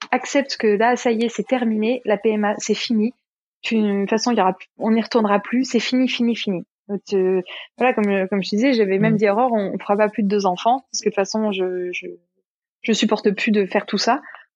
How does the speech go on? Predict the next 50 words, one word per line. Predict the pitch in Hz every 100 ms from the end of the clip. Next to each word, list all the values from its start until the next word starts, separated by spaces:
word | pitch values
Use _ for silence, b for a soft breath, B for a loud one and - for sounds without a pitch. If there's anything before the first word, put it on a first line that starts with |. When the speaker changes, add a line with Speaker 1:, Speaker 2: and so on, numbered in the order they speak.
| _
Speaker 1:
Donc | 208
là, | 247
je | 247
me | 220
suis | 247
dit, « | 277
C'est | 226
fini, | - 262 311
je | 247
range | 196 220
Speaker 2:
Ouais. | 160
Speaker 1:
tout, | 302
je | 247
les |
ressors | - 214 -
plus | 277
jamais, | 285 277 269
quoi. » | 226 202
J'étais | 202 214
trop | - 294
contente | 330 302 285 -
de | 214
me | 208
dire | 202 269
que | - 214 202
je | 196 -
pouvais | 208
ranger | 202 202 240
ce | 226
matériel-là, | 214 220 220 220 233
quoi. | 226 185 - _ _ _ _ _ _ _ _
Et | 220
ça | 202 214
a |
été | 214 247 233
une | 214 208
vraie | 240 311
épreuve | - 311 311
Speaker 2:
Ouais. |
Speaker 1:
quand | 247 214
il |
y | 208
a |
quelques | 220 196 220
semaines, | 247 277 302
bah, | 220 196
j'ai | 196 196 190 190
dû | 208
le | 226
ressortir. | 240 233 185 - 226